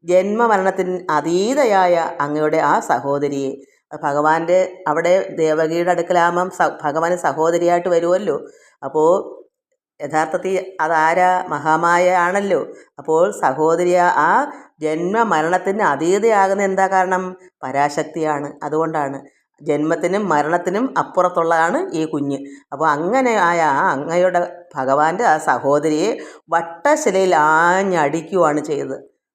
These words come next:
പക്ഷേ അത് അടി തറയെ കുഞ്ഞ് തട്ടിയോന്ന് നമുക്ക് അടുത്ത ശ്ലോകത്തിലേ അറിയത്തുള്ളൂ. അദ്ദേഹം ഓങ്ങി അടിക്കുവാണ്. മഹാവിഷ്ണു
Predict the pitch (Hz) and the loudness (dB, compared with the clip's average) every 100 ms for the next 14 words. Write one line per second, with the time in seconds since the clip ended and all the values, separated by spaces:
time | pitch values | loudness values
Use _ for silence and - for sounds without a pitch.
0 | _ _ _ - 160 180 175 180 - 151 | _ _ _ -12 -6 0 2 2 0 0
1 | 185 208 - 151 156 208 208 151 156 196 | 0 -2 -4 -2 2 0 2 0 2 2
2 | 254 - - - 165 175 202 160 151 - | 0 -6 -16 -14 -8 -6 -4 -4 -4 0
3 | 208 208 247 190 180 151 - 202 170 170 | 2 2 2 0 0 0 -2 0 0 0
4 | 190 151 156 160 143 202 277 - - 143 | 0 2 0 -2 -2 -2 -4 -12 -10 -8
5 | 143 160 202 147 151 165 175 202 151 151 | -2 0 0 2 2 4 2 2 -2 -2
6 | 170 214 151 131 - - _ _ _ _ | -2 0 0 -2 -10 -16 _ _ _ _
7 | _ - 160 147 175 196 240 240 254 | _ -8 -4 2 4 4 4 0 0